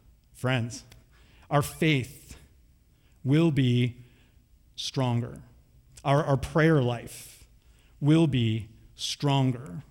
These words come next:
Our love for God and for one another, it will be,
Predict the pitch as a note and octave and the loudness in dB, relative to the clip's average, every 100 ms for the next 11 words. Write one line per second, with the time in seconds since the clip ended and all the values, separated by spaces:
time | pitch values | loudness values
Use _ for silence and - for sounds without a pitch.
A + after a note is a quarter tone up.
0 | _ D3 D3 D3+ E3 C3+ B2 - - C#3+ | _ 0 2 4 2 0 -8 -12 -4 -2
1 | C#3 D3 C3+ C3 C3+ C#3+ C#3+ C#3+ C#3+ A#2 | 0 2 0 0 0 2 2 2 0 -2
2 | B2 - - D#3 D#3+ D#3 E3+ D3 C3 C#3 | -4 -10 -6 -4 0 2 2 2 2 2
3 | F#3+ | 0